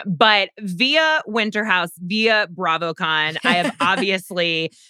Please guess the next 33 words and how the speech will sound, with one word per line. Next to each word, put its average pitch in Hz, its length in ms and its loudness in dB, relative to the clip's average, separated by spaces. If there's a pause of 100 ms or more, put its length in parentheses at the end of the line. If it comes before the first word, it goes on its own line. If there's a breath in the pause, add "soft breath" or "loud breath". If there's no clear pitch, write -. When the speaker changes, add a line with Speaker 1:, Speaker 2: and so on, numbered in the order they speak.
(120)
Speaker 1:
become 190 680 2
invested 175 1000 0
in 180 200 0
this 165 460 -4
Tom 160 500 2
and 165 220 -4
Katie 156 240 -2
divorce. 147 560 -4 (100)
And 180 160 2
it 175 180 0
just 202 520 2
seems 170 240 -2
like, 147 160 0
I 180 60 -2
mean, 180 80 0
that 226 160 4
is 214 120 -2
some 170 380 -4
real 190 360 2
world 180 360 0
drama. 180 460 0 (380 loud breath)
And 294 200 4
it 294 160 0 (320)
feels 415 500 0
like 208 540 0 (280 soft breath)
real 233 440 2
world 208 340 0
drama 185 720 0
akin 185 880 -2 (380)
to 220 280 0
when 202 280 2
the 190 100 2
show 190 320 0